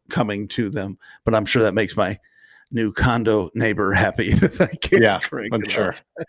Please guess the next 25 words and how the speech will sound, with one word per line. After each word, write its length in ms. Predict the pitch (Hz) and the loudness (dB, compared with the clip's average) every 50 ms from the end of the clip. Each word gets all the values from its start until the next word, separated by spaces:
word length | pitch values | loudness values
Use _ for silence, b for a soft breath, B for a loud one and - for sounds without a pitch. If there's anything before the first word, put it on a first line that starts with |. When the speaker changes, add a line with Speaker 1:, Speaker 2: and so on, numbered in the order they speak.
| _ _ - | _ _ -16
Speaker 1:
<laughs> 300 | - - _ _ - - | -16 -16 _ _ -4 0
Speaker 2:
Yep. 180 | 117 113 117 - - - _ _ _ _ _ - - | 0 0 0 -2 -6 -14 _ _ _ _ _ -4 0
So 120 | - 165 | 2 4
my, 280 | 156 160 170 165 165 135 | 6 6 6 4 4 2
my 160 | 139 135 131 | 2 2 2
editing 400 | 139 135 143 147 160 131 127 117 | 4 4 4 4 4 2 0 0
setup, 360 | - - 127 110 104 - - | 0 0 0 2 2 0 0
when 100 | - 104 | -2 -2
I 80 | 101 101 | -2 -2
was 240 | 98 87 - - - _ _ _ _ - - - | -2 -4 -6 -8 -12 _ _ _ _ -20 -18 -4
talking 340 | - 127 113 101 - 104 95 | 0 2 2 2 0 -2 -4
about 220 | 92 85 92 87 - | -2 -2 -2 -2 -2
the 100 | 98 92 | -2 -2
Audio-Technica 680 | 92 90 90 87 80 - - 95 - - 82 - - | -2 -2 -2 -2 -2 -2 -4 -4 -4 -6 -10 -8 -8
audio, 560 | 78 82 95 92 90 90 87 85 82 80 78 - - - - | -8 -6 -4 -4 -4 -4 -4 -4 -4 -6 -8 -10 -16 -16 -12
um, 440 | 92 90 82 80 80 80 73 - _ _ _ _ _ - b b b b b b b b _ - | -10 -8 -8 -8 -8 -10 -12 -12 _ _ _ _ _ -20 b b b b b b b b _ -2
microphones, 720 | 110 113 127 - - 101 - 95 90 87 90 87 - b b b b b b b b - | 0 0 2 0 -2 -4 -2 -4 -4 -4 -6 -8 -10 b b b b b b b b -2
my 360 | 101 101 104 104 101 95 90 | 0 2 2 2 2 0 -2
speakers 840 | - - - - 165 151 - 127 98 92 95 - - - - - - | -4 -2 0 0 2 2 2 0 0 -2 -4 -6 -8 -10 -12 -6 -2
that 140 | 107 104 | -2 0
I 120 | 98 95 98 | 0 0 0
edited 400 | 87 120 127 135 110 107 95 95 | 2 2 2 2 2 0 0 0
with 320 | 98 92 87 - - - - | -2 -2 -2 -4 -8 -12 -10
were 200 | - 90 87 82 | -6 -4 -4 -4
Klipsch. 460 | - - - 92 73 - - - - | -4 -4 -6 -6 -6 -6 -6 -8 -8